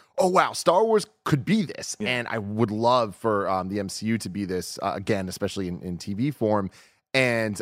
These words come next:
Speaker 1: um, I feel like this was, Secret Invasion was the one we all had our eyes on of, like, this could be the one. The Winter Soldier vibes. I mean, even this episode starting with the, the Moscow, uh, title treatment
Speaker 2: Yeah.
Speaker 1: that looks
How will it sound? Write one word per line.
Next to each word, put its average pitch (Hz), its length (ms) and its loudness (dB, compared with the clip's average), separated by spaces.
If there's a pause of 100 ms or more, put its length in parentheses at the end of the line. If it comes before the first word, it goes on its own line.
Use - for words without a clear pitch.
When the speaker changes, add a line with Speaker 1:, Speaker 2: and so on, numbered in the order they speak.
Speaker 1:
um, 110 160 4
I 107 80 -2
feel 143 160 2
like 131 180 4
this 127 240 2
was, 120 200 2
Secret 151 280 -2
Invasion 110 360 2
was 101 100 -4
the 104 60 -6
one 98 160 -2
we 98 60 -2
all 90 100 -2
had 92 140 -4
our 87 100 -4
eyes 85 240 -6
on 80 160 -8
of, 80 100 -12
like, 85 220 -6 (240)
this 160 160 4
could 190 200 6
be 180 100 -2
the 160 100 2
one. 151 340 -4
The 110 80 -4
Winter 127 220 2
Soldier 123 340 -2
vibes. 120 300 2
I - 20 -2
mean, 113 140 -4
even 127 160 -2
this 127 140 -2
episode 113 340 -4
starting 107 440 -2
with 104 140 -8
the, 101 220 -2 (220)
the 120 100 2
Moscow, 107 760 0
uh, 90 280 -2
title 135 320 2
treatment 110 360 -2
Speaker 2:
Yeah. 95 180 -2 (180)
Speaker 1:
that 131 140 4
looks 117 200 0